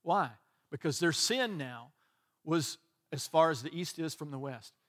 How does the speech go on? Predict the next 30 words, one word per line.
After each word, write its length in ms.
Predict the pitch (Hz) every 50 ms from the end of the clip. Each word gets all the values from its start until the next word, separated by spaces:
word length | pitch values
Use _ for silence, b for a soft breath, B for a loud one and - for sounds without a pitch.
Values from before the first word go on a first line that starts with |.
| _ _ -
at 180 | 160 156 -
least 300 | 170 180 165 - - -
for 120 | - 160 143
one 180 | 143 143 139
more 180 | 135 135 127 120
year, 320 | 120 127 127 117 110 - _ _ _ _ _ _ -
or 120 | 156 160
at 100 | 160 -
least 260 | 180 185 175 - -
until 260 | 160 147 - - 156
they 100 | 139 139
sinned 280 | 127 - - 165 156 147
again 220 | 131 117 131 123
and 100 | 117 117
brought 160 | 110 139 135 139
it 80 | 135
back 160 | 131 131 120 -
on 60 | 120 117 117
themselves. 420 | 117 110 - - 135 117 113 117 _ _ _ _ _ _ _ _ _ _ _ _ _ _ _ _
So 400 | - - - 175 165 151 135 117 - _
I, 160 | - 143 151 - _ _ -
I, 160 | 147 151 156 147 _ _ _ _ _ _ _ -
Isaiah 380 | 147 143 127 131 175 202 196 170
describes 680 | 147 139 - - - 165 156 156 160 156 139 - - -
this 240 | 156 156 151 - - -
as 140 | 135 - -
casting 560 | - - 180 180 196 196 - - 202 190 185
all 140 | - 160 160
our 120 | 165 160
sins 540 | 156 - - 160 147 143 143 143 135 - -